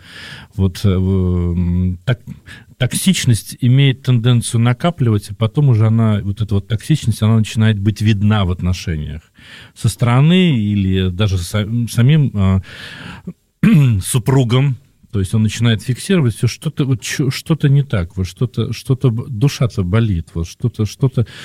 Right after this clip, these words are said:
что-то происходит со мной, и как-то отношения какие-то вот не те. Вот я хотел бы другого, я хотел нежности, хотел бы любви, хотел бы глубокого разговора, диалога, а что-то вот, что-то как-то вот, как-то не так. Ну,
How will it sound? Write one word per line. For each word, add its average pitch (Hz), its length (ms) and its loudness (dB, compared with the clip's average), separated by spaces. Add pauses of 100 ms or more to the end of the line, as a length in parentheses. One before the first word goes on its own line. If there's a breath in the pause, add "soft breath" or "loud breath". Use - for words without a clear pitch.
(140 loud breath)
что-то 151 320 0
происходит 135 640 0
со 120 160 0
мной, 143 400 4
и 95 40 2
как-то 110 680 0
отношения 113 500 2
какие-то 95 440 -6
вот 95 160 -6
не 110 120 4
те. 90 220 -2
Вот 82 180 -4
я 110 80 2
хотел 117 420 0
бы 98 100 -4
другого, 113 600 0 (520 loud breath)
я 104 100 0
хотел 120 340 2
нежности, 123 640 2
хотел 113 400 -2
бы 104 100 0
любви, 110 360 2
хотел 113 380 0
бы 104 60 -4
глубокого 107 480 2
разговора, 110 640 2
диалога, 110 720 2 (360 loud breath)
а 117 100 2
что-то 185 360 -2
вот, - 500 -2
что-то 131 340 -4
как-то - 340 -4
вот, 107 200 -2 (400)
как-то - 320 -4
не 107 160 4
так. 82 260 -6 (720 loud breath)
Ну, 160 300 4